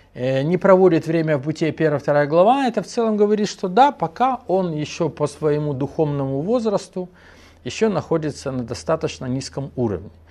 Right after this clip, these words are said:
Опять это неплохо, это не является проблемой, и это нельзя рассматривать как это плохо.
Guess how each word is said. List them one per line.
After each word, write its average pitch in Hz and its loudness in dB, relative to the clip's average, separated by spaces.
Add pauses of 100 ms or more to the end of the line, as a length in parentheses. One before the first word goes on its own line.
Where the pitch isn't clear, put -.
(220)
Опять 294 -2
это 190 -2
неплохо, 151 -4 (480)
это 165 -2
не 185 0
является 175 2
проблемой, 131 0 (640)
и 135 -10
это 156 2
нельзя 170 4
рассматривать 156 2
как 139 0
это 139 0
плохо. 127 -4